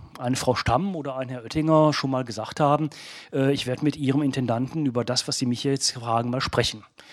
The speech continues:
Dahinter steckt natürlich auch, der Intendant wird nicht, äh, erfreut sein, wenn er Arbeit hat, mit mir sprechen zu müssen. Und das wird für dich,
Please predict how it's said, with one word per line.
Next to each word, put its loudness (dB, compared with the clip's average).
Dahinter -2
steckt -2
natürlich 2
auch, 2
der 2
Intendant -2
wird -4
nicht, -6
äh, -4
erfreut -4
sein, 4
wenn 0
er 0
Arbeit 0
hat, -4
mit -6
mir -6
sprechen -4
zu 0
müssen. -2
Und -2
das 0
wird 4
für 4
dich, 2